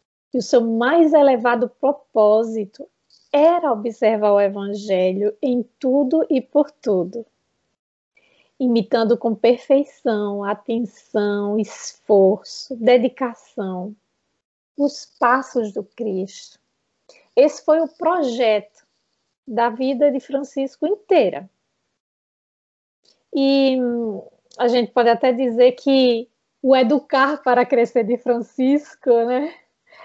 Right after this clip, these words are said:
era exatamente, é, vivenciar e nos ensinar a viver o Evangelho, né?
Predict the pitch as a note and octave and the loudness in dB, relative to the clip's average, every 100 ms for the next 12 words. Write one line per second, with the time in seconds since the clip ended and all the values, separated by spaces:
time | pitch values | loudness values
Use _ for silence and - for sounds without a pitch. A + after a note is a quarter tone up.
0 | _ C4 C#4 C#4 C4+ A#3 D4 F4+ E4+ D#4+ | _ 2 4 4 4 2 2 0 -4 -6
1 | C4 A#3 A#3+ C4+ D#4 C4+ - A3+ G3+ G3 | -6 -6 -4 -4 -6 -8 -8 -6 -6 -8
2 | - _ _ _ _ _ _ - A3+ A3 | -12 _ _ _ _ _ _ -4 0 2
3 | G#3 G#3 - _ _ _ _ - G#3 D#4 | 0 0 -4 _ _ _ _ -8 2 4
4 | D#4+ D4+ D4+ - C4 A3 F#3 G3+ C4+ _ | 4 2 -4 -4 0 0 -2 -8 -14 _
5 | _ _ _ _ - D4+ C4+ C#4+ C#4 D4 | _ _ _ _ -2 -2 0 -2 -2 -2
6 | D#4 - D#4 B3+ A3+ G#3 A3 _ _ _ | -8 -6 -4 -2 -4 -6 -10 _ _ _
7 | _ _ _ _ _ _ _ _ _ _ | _ _ _ _ _ _ _ _ _ _
8 | _ _ _ - C4+ F#4+ G#4 _ _ _ | _ _ _ -4 -2 -2 -4 _ _ _
9 | _ - A3+ C4 G3 G#3+ G3+ G3+ G3 G3+ | _ -4 0 0 2 2 2 0 -2 -6
10 | G3 G3+ G#3 E3 E3 D#3 G3+ G#3 A3 | -10 -10 -8 -8 -8 -12 -14 -20 -20